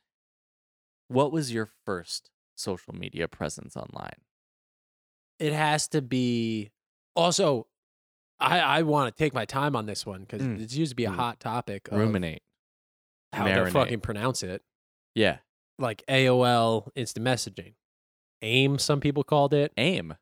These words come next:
Speaker 2: A I M.
Speaker 1: aim.
Speaker 2: Is that the cool
Speaker 1: That's,
Speaker 2: kids were
Speaker 1: that's
Speaker 2: aim?
Speaker 1: what I'm saying is aim.
Speaker 2: Yeah.
Speaker 1: But is that a so-, I guess that was a social media. Yeah.
Speaker 2: Yeah, that was, like, one of the O Gs.
Speaker 1: That was the hot stuff.
Speaker 2: You had a profile. You had a, an info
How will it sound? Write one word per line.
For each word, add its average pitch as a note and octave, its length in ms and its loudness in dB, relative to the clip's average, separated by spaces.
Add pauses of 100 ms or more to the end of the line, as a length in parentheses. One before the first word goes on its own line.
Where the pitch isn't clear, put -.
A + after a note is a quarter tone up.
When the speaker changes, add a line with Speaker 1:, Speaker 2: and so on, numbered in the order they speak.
(120)
Speaker 2:
A B2 140 4
I B2 160 6
M. A#2+ 400 2 (480)
Speaker 1:
aim. F2+ 320 -2 (840)
Speaker 2:
Is B2+ 160 0
that C3+ 300 0 (140)
the C3+ 100 -4
cool B2 160 6
Speaker 1:
That's, C3+ 140 4
Speaker 2:
kids D3 240 4
were D3 100 4
Speaker 1:
that's D#3 200 6
Speaker 2:
aim? D#3+ 60 4
Speaker 1:
what A#2+ 120 4
I'm G#2+ 360 2
saying F2+ 300 -2
is D#2+ 220 -14
aim. F2+ 220 -6 (360)
Speaker 2:
Yeah. G2 280 0 (220)
Speaker 1:
But A#2 120 -2
is A#2 80 -4
that C#3 180 4
a C#3+ 40 -2
so-, D3 280 0
I A#2 60 -2
guess F#3+ 220 -6
that G#3+ 120 -4
was F3 220 -6
a - 40 -14
social - 380 -6
media. E2+ 320 -8
Yeah. F2+ 140 -6
Speaker 2:
Yeah, E4+ 160 2
that D3+ 120 2
was, F#3+ 120 -2
like, G#3+ 240 0
one G3 200 -2
of F#3+ 60 -2
the G3 80 2
O F#3+ 120 2
Gs. G#3+ 260 -2
Speaker 1:
That A2 100 6
was A#2+ 140 4
the G#2 100 -2
hot F2+ 260 -2
stuff. - 280 -2
Speaker 2:
You D3 80 6
had G3+ 120 4
a A3 40 0
profile. E3 500 2
You C#3 100 -2
had C#3 200 0
a, B2+ 180 0 (100)
an C3 140 -4
info C#3 640 0